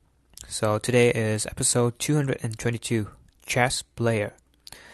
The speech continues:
Uh, this episode is inspired by a funny meme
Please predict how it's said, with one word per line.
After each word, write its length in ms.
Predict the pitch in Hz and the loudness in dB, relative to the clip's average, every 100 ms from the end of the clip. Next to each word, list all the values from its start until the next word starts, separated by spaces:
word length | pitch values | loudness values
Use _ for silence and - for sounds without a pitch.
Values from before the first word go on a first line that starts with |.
| - - _ _ _ | -20 -20 _ _ _
Uh, 260 | - - - - _ _ _ _ _ - | -10 -8 -10 -16 _ _ _ _ _ -6
this 180 | 135 | -4
episode 440 | - 131 - 135 127 | -2 0 2 2 0
is 280 | 120 113 - | 0 -2 -4
inspired 720 | 123 120 - 107 117 143 135 - - | -4 -2 0 2 4 2 -4 -14 -4
by 220 | 110 107 | -2 -2
a 100 | - | -4
funny 340 | - 139 135 | 2 2 2
meme 360 | 131 135 139 | 0 -2 -2